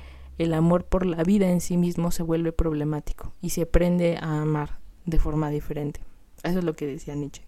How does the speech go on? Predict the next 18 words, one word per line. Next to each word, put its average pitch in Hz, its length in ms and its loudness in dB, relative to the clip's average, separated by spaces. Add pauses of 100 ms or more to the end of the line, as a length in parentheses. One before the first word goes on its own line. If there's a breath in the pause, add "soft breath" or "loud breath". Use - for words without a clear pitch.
que - 100 -6
traía 147 580 -2
esta - 260 -6
parte - 280 -2
del 143 120 -2
sufrimiento. 156 500 0
Entonces 165 400 -2
creo 180 200 -2
que 185 100 -2
yo, 175 240 0 (760 loud breath)
creo 233 240 8
yo 196 220 6
que - 100 -4
el 185 80 0
pensamiento 165 760 2 (460 loud breath)
y 175 160 -4
estas, 185 680 -6
eh, 156 420 -4